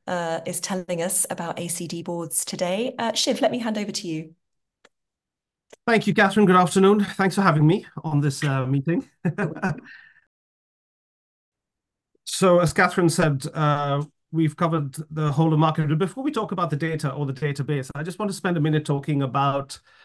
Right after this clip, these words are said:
Speaker 2: the A C D board, or the authorized corporate director, as it's more, as it's officially known, and just how far it's come these past four or five years. And if you think about just what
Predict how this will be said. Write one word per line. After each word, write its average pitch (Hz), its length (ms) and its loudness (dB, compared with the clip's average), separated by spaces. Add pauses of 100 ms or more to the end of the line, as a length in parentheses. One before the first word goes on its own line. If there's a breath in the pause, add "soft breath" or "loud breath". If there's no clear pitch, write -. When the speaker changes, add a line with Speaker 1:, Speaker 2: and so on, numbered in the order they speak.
(500 soft breath)
Speaker 2:
the 156 140 6
A - 20 6
C 160 200 0
D 143 160 2
board, 139 340 0
or 139 160 -6
the 135 160 -4
authorized 147 400 -4
corporate 147 260 -6
director, 139 520 -6
as 123 160 -8
it's 135 200 -12
more, 139 300 0
as 139 160 0
it's 131 140 -4
officially 143 420 0
known, 131 300 2
and 127 120 -4
just 156 200 -4
how 165 160 4
far 160 400 0
it's - 160 -6
come 156 260 0
these 131 220 -8
past 131 280 -8
four 131 200 -4
or 127 40 -2
five 123 300 -4
years. 127 240 0
And 131 100 0
if 135 140 -2
you 165 60 2
think 156 240 0
about 131 440 -4 (520 soft breath)
just 156 240 2
what 147 280 0